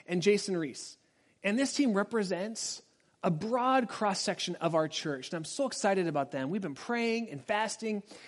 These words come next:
and interviewing and asking big questions about who this next team should be. On this team as well, in a kind of an unofficial capacity, our founding pastor, Ron Hunt,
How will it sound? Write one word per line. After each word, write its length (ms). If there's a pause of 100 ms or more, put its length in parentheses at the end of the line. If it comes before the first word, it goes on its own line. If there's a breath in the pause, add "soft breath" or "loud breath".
(140 loud breath)
and 260
interviewing 600
and 80
asking 400
big 160
questions 540
about 280
who 160
this 160
next 240
team 140
should 180
be. 160 (240 loud breath)
On 240
this 160
team 240
as 120
well, 400
in 160
a 300 (140)
kind 160
of 80
an 80
unofficial 420
capacity, 720
our 100
founding 360
pastor, 340
Ron 220
Hunt, 420